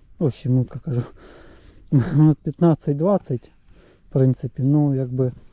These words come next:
вони покажуть. Тобто, треба попробувати. Така тактика, скажу вам по секрету, іноді працює. От ви пройшли якусь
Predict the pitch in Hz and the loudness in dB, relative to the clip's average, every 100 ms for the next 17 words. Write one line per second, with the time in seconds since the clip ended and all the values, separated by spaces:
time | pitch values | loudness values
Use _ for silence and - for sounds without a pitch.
0 | - - - - - - 131 139 135 127 | -20 -20 -20 -20 -20 -2 2 2 2 -4
1 | - 131 120 - - - - - - - | -4 -6 -6 -12 -16 -12 -12 -12 -16 -18
2 | - - - - - - - 135 - 147 | -20 -20 -20 -20 -20 -20 -8 -6 -2 0
3 | 139 - 143 135 120 120 - - - - | 0 -2 -4 -2 -4 -4 -8 -12 -18 -20
4 | - - - - - - - - - 175 | -20 -20 -20 -20 -18 -18 -6 -4 2 0
5 | - 208 - 160 156 147 - - - - | 0 -4 -4 -4 -4 -4 -8 -20 -20 -20
6 | - - - - - - - - - - | -20 -20 -20 -20 -20 -20 -20 -20 -20 -10
7 | 139 156 147 143 147 175 160 143 143 156 | 0 2 2 -2 -2 -2 0 0 0 0
8 | 156 139 127 139 131 131 151 147 156 - | 0 -2 -4 -6 -8 -4 -4 -2 -4 -2
9 | 226 196 170 - | -2 0 -4 -8